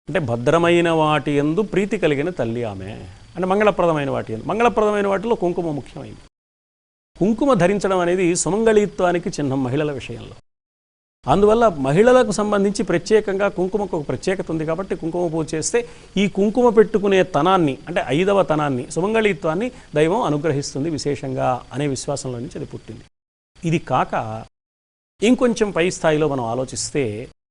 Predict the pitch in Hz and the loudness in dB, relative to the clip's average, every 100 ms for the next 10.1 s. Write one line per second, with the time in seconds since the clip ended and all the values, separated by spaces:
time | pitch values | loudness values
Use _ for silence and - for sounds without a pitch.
0 | _ _ _ _ 156 208 226 190 139 143 | _ _ _ _ -4 -2 -2 0 -2 -4
1 | 147 117 135 202 156 120 120 151 113 113 | -4 -4 -4 -4 -4 -4 -6 -10 -14 -18
2 | - - _ _ _ _ _ _ - 160 | -20 -20 _ _ _ _ _ _ 0 4
3 | 143 180 226 202 190 160 143 135 170 160 | 6 6 6 4 2 2 2 2 2 0
4 | 143 120 - _ _ _ _ _ _ 120 | -2 -8 -14 _ _ _ _ _ _ -4
5 | 123 123 131 131 127 131 127 131 127 - | 0 2 2 4 4 2 2 -2 -6 -12
6 | - - - 123 123 131 127 127 123 123 | -20 -12 -4 -2 0 0 0 0 0 -2
7 | 131 131 131 - - 123 135 - 156 151 | -2 -2 -4 -4 -6 -6 -6 -8 -6 0
8 | 139 160 156 151 135 117 117 156 _ _ | 0 2 0 -2 -4 -4 -6 -8 _ _
9 | _ 131 165 208 190 185 170 147 143 123 | _ 2 4 4 0 0 -2 -2 -6 -10